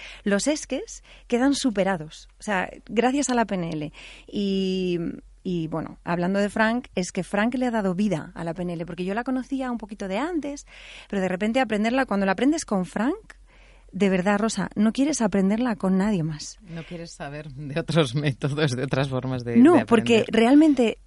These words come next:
Speaker 1: eh, él transforma en vida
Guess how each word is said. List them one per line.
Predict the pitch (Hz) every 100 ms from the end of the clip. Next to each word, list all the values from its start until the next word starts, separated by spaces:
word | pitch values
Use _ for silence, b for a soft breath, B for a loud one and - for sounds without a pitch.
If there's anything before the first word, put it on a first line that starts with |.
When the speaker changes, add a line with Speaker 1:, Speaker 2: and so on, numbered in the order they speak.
| _
Speaker 1:
eh, | 202 196 185 170 -
él | 269 294
transforma | 233 220 202 - 233 240 233 220 -
en | 196 196
vida | 240 185 190